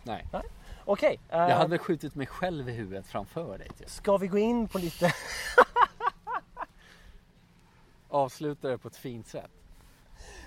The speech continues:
Speaker 2: Fy fan, den grejen hade ändå varit något.
Speaker 1: Jag lägger mig bredvid dig, skjut mig, så att det liksom går igenom båda.
Speaker 2: Oh,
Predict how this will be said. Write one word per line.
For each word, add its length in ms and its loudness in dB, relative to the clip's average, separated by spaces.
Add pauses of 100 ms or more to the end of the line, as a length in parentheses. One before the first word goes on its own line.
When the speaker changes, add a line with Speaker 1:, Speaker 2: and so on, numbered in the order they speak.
(200)
Speaker 2:
Fy 80 -12
fan, 200 -2 (260)
den 380 2
grejen 320 0
hade 160 0
ändå 140 -4
varit 280 0
något. 300 -12 (340)
Speaker 1:
Jag 120 0
lägger 200 0
mig 100 -2
bredvid 400 -4
dig, 140 -2
skjut 280 -10
mig, 180 -8
så 80 -12
att 60 -14
det 120 -10
liksom 220 -10
går 80 -10
igenom 220 -8
båda. 380 -8
Speaker 2:
Oh, 540 2